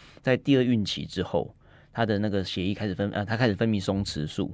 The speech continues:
所以这些松弛素它是全身性的作用，它会让所有身上的这些结缔组织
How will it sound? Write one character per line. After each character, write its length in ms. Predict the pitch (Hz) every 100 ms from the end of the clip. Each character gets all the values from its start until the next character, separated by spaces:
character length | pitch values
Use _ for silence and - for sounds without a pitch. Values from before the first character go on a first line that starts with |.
| - -
所 140 | 147
以 60 | 127
这 100 | 160
些 80 |
松 180 | 160 160
弛 120 | 127
素 120 | 123 123
它 120 | 120
是 60 |
全 180 | 113 101
身 120 | 104
性 140 | 101 101
的 100 | 90
作 280 | - 90 87
用， 120 | 82
它 220 | 98 104
会 220 | 113 104
让 240 | 101 107 98
所 220 | 117 123
有 100 | 107
身 200 | 127 120
上 140 | 123
的 60 | 107
这 80 | 113
些 100 | 113
结 300 | - 101 101
缔 240 | 151 117
组 280 | 101 90 57
织 340 | - 92 92